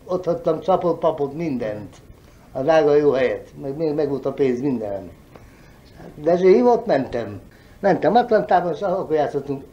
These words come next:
együtt a Dezsővel, meg a Vilivel, meg, meg ebben a Karl Ratzonnal.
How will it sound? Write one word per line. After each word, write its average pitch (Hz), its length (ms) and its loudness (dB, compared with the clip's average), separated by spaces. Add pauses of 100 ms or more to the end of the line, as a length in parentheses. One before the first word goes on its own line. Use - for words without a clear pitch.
(160)
együtt 147 380 0
a 107 60 -8
Dezsővel, 165 720 2
meg 143 280 -6
a 110 100 -8
Vilivel, 170 600 4 (440)
meg, 147 340 0 (200)
meg 147 200 0
ebben 151 180 2
a 139 80 -2
Karl 165 260 2
Ratzonnal. 101 540 -6